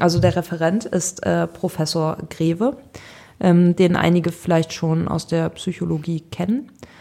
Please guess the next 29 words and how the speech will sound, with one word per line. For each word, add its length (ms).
Und, 680
ähm, 680
genau, 340
es 260
geht 220
darum, 800
wie 360
man 260
dann 240
eigentlich, 880
äh, 480
ja, 440
zu 180
so 100
einer 220
Promo-, 460
also 180
erstmal, 600
lohnt 500
es 120
sich 140
überhaupt 580
zu 120
promovieren? 680
Warum 220
sollte 280
man 200
das 200
tun? 360